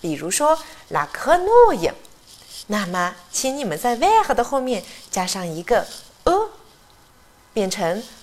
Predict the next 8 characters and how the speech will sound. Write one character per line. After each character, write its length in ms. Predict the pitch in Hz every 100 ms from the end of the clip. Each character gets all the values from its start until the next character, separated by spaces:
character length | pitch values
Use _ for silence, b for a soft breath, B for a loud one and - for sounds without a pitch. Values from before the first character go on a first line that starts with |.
| -
verte。 640 | 175 339 381 - - 170 - - - - _ - - _ _ - - - - - -
来 160 | 185
试 180 | 214 392
一 120 | 349
试， 260 | 320 311 311 - - B B B B
在 140 | - 320
这 200 | 440 494
里， 260 | 330 202